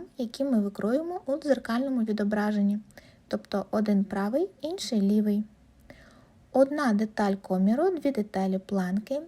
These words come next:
деталі з флізеліну та дві деталі кишені. Якщо у вас тканина не досить стабільна, то можна припуск кишені продублювати ось в цьому місці.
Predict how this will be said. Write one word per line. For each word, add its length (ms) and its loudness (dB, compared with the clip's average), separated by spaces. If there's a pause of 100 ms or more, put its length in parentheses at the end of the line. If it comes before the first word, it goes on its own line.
(140)
деталі 520 0
з 100 -8
флізеліну 880 0 (500)
та 260 0
дві 340 0
деталі 540 -2
кишені. 600 0 (2000)
Якщо 420 2
у 140 -2
вас 280 2
тканина 480 4
не 140 4
досить 380 -2
стабільна, 580 -2 (460)
то 240 4
можна 440 2
припуск 680 0
кишені 640 0 (360)
продублювати 960 2 (160)
ось 300 2
в 60 -20
цьому 300 0
місці. 500 4